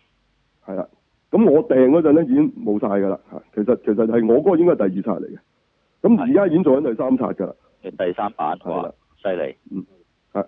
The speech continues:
Speaker 1: 噉啊，仲會送一個咧，有嗰個，誒，天空之城嗰個機械人，噉但係佢畫得好草嘅，嘅喺上面一個環保袋嘅，係。噉但係你而家買咧，嗰本書你要自己寄返，返去，去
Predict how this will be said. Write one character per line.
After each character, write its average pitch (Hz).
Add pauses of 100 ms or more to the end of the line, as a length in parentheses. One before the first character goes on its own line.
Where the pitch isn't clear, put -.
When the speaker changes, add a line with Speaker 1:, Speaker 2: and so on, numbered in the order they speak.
(320)
Speaker 1:
噉 233
啊， -
仲 156
會 165
送 160
一 190
個 143
咧， 160 (120)
有 127
嗰 165
個， 135 (280)
誒， 110 (640)
天 220
空 202
之 190
城 98
嗰 117
個 156
機 160
械 131
人， 90
噉 135
但 101
係 -
佢 120
畫 110
得 135
好 131
草 -
嘅， 110
嘅 117 (240)
喺 -
上 110
面 104
一 147
個 131
環 92
保 113
袋 95
嘅， 110 (260)
係。 90 (400)
噉 226
但 151
係 143
你 110
而 -
家 180
買 135
咧， 160
嗰 151
本 143
書 147
你 120
要 120
自 -
己 113 (380)
寄 117
返， 139
返 139
去， 127 (220)
去 120